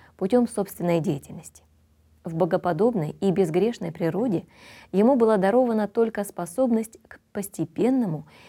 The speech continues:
и нескончаемому совершенству. Тремя величайшими дарами наделил Творец человека при его создании:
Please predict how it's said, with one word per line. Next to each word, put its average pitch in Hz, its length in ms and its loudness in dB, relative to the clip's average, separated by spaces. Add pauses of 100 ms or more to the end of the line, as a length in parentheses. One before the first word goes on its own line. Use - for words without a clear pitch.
(140)
и 247 220 2
нескончаемому 180 960 -2
совершенству. - 640 -12 (760)
Тремя 240 300 4
величайшими 214 640 0
дарами 214 380 -2
наделил 175 480 4 (160)
Творец 180 340 0 (380)
человека 208 540 0
при 185 160 -4
его 175 320 2
создании: 170 580 -10